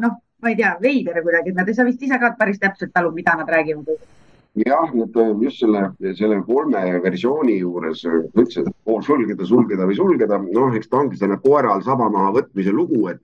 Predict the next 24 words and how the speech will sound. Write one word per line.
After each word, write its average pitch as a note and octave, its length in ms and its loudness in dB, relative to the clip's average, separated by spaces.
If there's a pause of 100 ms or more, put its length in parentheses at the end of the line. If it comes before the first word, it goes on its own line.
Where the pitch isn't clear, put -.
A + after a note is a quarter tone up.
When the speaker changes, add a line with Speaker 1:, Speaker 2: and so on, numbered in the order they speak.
Speaker 2:
võtame A2+ 340 0
senti C3+ 400 0
haavale, A2+ 400 -2
siis A2+ 160 -2
on, G2 80 0
ei A2 140 2
ole A2 160 0
nii A#2+ 160 2
valus - 260 -4
koeral. D2 300 -2 (840)
Äh, A#2 320 2
no, C3+ 300 0
äh, A#2+ 260 0
see A#2 160 0
näi-, C3 300 0
et - 100 -12
seal C3+ 160 2
on C3 140 2
niimoodi, G#2 340 0
et - 160 -18
kas G2+ 160 0
nüüd G#2+ 220 2
kool B2 260 2
sulgeda, B2+ 480 0